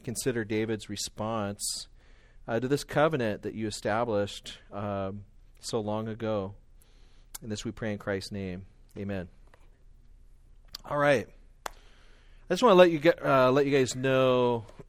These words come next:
<clears throat> um, just about any pastor that gets up and speaks, or any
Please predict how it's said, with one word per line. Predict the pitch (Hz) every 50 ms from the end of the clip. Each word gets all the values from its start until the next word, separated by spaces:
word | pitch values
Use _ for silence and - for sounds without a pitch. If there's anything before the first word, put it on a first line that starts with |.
| - - - 80 65 113 -
<clears throat> | - - - - - - - - - - -
um, | - 117 113 113 110
just | 110 147 151 -
about | 160 170 165 156 147 - - - -
any | 151 165 175 165 151
pastor | - - 156 143 143 147 147 - - 147 135 127
that | 123 104
gets | 107 131 127 - -
up | 123 117 - -
and | 107 98
speaks, | - - - - 120 117 113 113 107 - - -
or | 113
any | 120 127 123